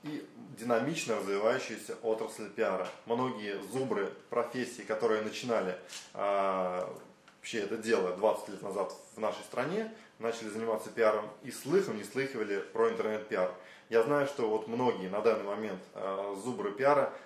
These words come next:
только вчера зарегистрировались, например, э, в Фейсбуке или там, например, обновили себе собственный сайт. Вот, поэтому интернет-пиар — это относительно новая сфера деятельности, это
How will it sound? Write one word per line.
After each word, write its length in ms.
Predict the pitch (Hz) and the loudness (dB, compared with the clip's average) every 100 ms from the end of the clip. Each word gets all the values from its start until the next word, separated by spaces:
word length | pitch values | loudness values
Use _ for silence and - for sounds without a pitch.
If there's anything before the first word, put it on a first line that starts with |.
| - | -4
только 280 | 120 117 131 | -2 -2 -6
вчера 400 | - 117 117 107 | -2 4 6 4
зарегистрировались, 840 | 98 92 92 - 113 107 98 92 | 2 -4 -8 -6 -6 -4 -6 -8
например, 460 | 98 101 104 107 - - - 107 | -10 -8 -4 -4 -6 -14 -14 -6
э, 80 | |
в 360 | 101 104 107 - | -4 -2 -4 -2
Фейсбуке 580 | 120 101 98 120 120 107 | -2 -2 -2 -4 -6 -8
или 220 | 104 104 | -6 -4
там, 200 | 104 101 | -4 -6
например, 360 | 98 98 104 98 | -6 -8 -6 -4
обновили 400 | 95 98 110 98 | -4 -4 -4 -6
себе 300 | - 98 95 | -10 -8 -2
собственный 440 | 113 110 107 101 | 0 -2 -4 -10
сайт. 300 | - 92 87 - - - - - - | -6 -4 -4 -8 -18 -20 -20 -18 -6
Вот, 240 | 98 92 | -4 0
поэтому 400 | 110 120 120 110 | 4 4 2 -2
интернет-пиар — 600 | 110 120 131 - 175 185 | -2 -2 -4 4 6 6
это 160 | 117 120 | 4 2
относительно 500 | 123 120 131 - 107 | 0 -4 -6 -4 0
новая 380 | 110 95 92 | 2 4 2
сфера 340 | - - 104 95 | 0 -2 0 0
деятельности, 500 | 117 156 151 139 110 | -2 -2 -2 -4 -2
это 300 | 107 104 | -2 -2